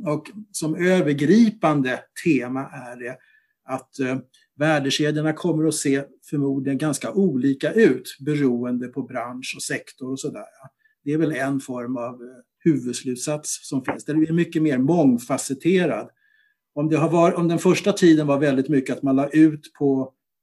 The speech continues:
på länder med lägre, eh, med, med låga arbets-,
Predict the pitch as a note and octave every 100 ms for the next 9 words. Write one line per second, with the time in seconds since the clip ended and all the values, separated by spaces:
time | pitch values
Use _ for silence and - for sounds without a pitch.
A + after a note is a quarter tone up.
0 | _ _ C3+ C3 C3 C#3 D3 C#3+ C#3 C#3
1 | C3+ C3 C3+ B2+ B2+ B2+ B2+ B2+ A2+ B2
2 | C3+ C3 C3+ - C3+ C3 C#3+ C#3 B2+ C3+
3 | C#3 C#3+ C#3 C3 - - -